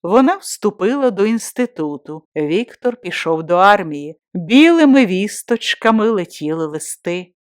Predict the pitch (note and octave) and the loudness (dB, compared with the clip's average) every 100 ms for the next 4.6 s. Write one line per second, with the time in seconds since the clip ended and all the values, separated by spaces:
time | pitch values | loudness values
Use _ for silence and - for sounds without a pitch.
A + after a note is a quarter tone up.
0 | _ G#3 G#3+ D#4 - - F4+ G#4 F#4 C#4+ | _ -2 2 2 0 -2 4 6 6 4
1 | F4 G4+ - A3+ A3 F#3+ A3+ D4+ G4 E4 | 2 0 -6 -2 -2 0 -2 0 0 0
2 | F4 F#4 F4+ E4+ E4 C4+ F4 - - E3 | 0 -2 -4 -4 -4 -4 -4 -4 -2 -2
3 | D3+ D3+ D#3 D#3+ D#3 D#3 D#3 D3+ D#3 D#3 | -4 -8 -10 -8 -10 -8 -8 -6 -8 -10
4 | D3 D3+ D3 D3 - E3+ | -8 -10 -10 -14 -18 -20